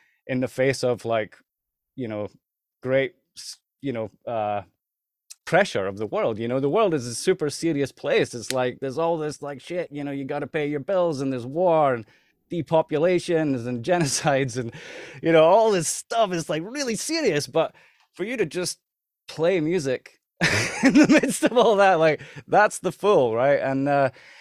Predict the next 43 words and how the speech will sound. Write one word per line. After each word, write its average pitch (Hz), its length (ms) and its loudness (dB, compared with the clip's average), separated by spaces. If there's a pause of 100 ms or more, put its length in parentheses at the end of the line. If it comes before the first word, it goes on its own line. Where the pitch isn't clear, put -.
(100)
and 151 100 0
it's 160 100 0
an 160 80 2
important, 180 640 2
like, 147 280 -4 (840)
important 156 540 2
role 156 600 6 (260)
to 147 100 2
play 170 400 4
in 131 100 2
the 135 100 0
world. 156 300 4
It's - 80 -4
like, 127 140 0
people 147 240 -2
need 160 220 -2
to 127 100 -10
see 180 220 -6
someone 139 640 0
who 123 300 -2
isn't 131 420 -2
just 113 300 -6
bowing 135 500 4
to 120 200 -4
the 113 140 -4
constant, 120 640 -4
like, 107 280 -4 (160)
oppression 127 580 -2
of 104 120 -8
the 110 80 -4
world, 120 380 0 (360)
and 120 100 -4
it's 113 100 -6
just - 220 -12
playing 127 520 -2
and 110 120 -8
having 123 280 -4
a 117 60 -8
good 107 240 -8
time. 127 320 -8
You 117 60 -8
know, 113 160 -6
it's, - 340 -14